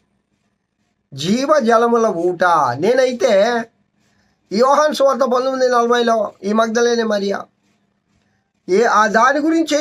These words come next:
చెప్తాను. ఇప్పుడు దాదాపు ఎన్నో సంవత్సరాల నుంచి, కానీ ప్రతి సంవత్సరము ఒక ప్రత్యేకమైన శైలిలో, ప్రత్యేకమైన శైలిలో ఆ సంవత్సరం మనకు కావలసిన ఆత్మీయ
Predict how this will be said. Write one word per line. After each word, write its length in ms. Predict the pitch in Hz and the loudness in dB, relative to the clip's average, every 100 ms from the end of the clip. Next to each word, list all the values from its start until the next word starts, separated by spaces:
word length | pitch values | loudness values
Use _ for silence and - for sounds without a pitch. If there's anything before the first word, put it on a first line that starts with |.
| 277 | 0
చెప్తాను. 380 | 240 - 180 160 | -2 -2 -2 -2
ఇప్పుడు 200 | 202 277 240 240 | -4 -4 0 0
దాదాపు 360 | 240 262 247 233 | 2 0 -2 -4
ఎన్నో 220 | 226 269 294 302 | -2 2 2 0
సంవత్సరాల 400 | 349 208 214 208 190 | -4 -6 -2 -2 -2
నుంచి, 180 | 165 180 185 | -4 -4 -2
కానీ 260 | 269 294 214 240 285 349 _ _ _ _ _ _ _ _ - | 0 0 -2 -2 -6 -10 _ _ _ _ _ _ _ _ -2
ప్రతి 420 | 240 277 - 311 294 | 0 0 -2 -6 -2
సంవత్సరము 640 | 269 269 277 - 269 262 277 294 247 | 0 0 0 0 0 0 0 0 -2
ఒక 120 | 185 214 | -2 -4
ప్రత్యేకమైన 680 | 220 262 262 254 349 254 240 - | -4 -2 -2 -2 -2 0 -2 -4
శైలిలో, 500 | 208 233 233 247 254 254 - _ _ _ _ _ _ _ _ _ _ _ _ _ _ _ _ _ _ _ _ _ _ _ _ _ - | -4 -2 0 0 0 -4 -8 _ _ _ _ _ _ _ _ _ _ _ _ _ _ _ _ _ _ _ _ _ _ _ _ _ -6
ప్రత్యేకమైన 720 | 196 196 285 311 294 285 277 233 | -4 0 2 2 4 2 2 -2
శైలిలో 420 | 233 226 208 175 120 - _ _ _ _ _ _ - 185 | -2 -2 0 -2 -4 -12 _ _ _ _ _ _ -2 0
ఆ 40 | 226 | 2
సంవత్సరం 480 | 269 311 311 320 311 262 226 185 | 2 0 0 0 0 0 -2 -2
మనకు 240 | 202 233 - | -2 -2 0
కావలసిన 520 | 233 240 226 185 208 208 196 185 _ _ _ _ _ _ _ _ _ - 214 | 0 0 -2 -4 -2 0 0 -4 _ _ _ _ _ _ _ _ _ -4 -2
ఆత్మీయ 320 | 214 - 247 | -2 -2 0